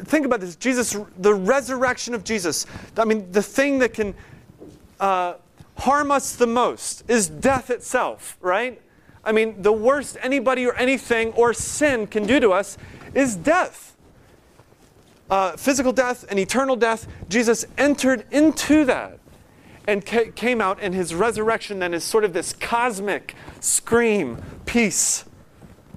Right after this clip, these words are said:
peace, be still, be still." And when, when we get that, when we start to understand that,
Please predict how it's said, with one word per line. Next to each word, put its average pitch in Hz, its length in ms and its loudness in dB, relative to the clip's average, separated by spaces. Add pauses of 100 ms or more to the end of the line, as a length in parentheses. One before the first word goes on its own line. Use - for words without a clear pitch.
(500)
peace, 208 400 0
be 294 160 0
still, 143 520 0 (920)
be 185 120 2
still." 135 500 0 (1040)
And 202 280 0
when, 262 420 0 (260)
when 247 280 2
we 247 140 0
get 269 520 -2
that, 151 200 2
when 220 140 0
we 233 120 -2
start 262 440 0
to - 140 -4
understand 233 920 0
that, 113 420 -4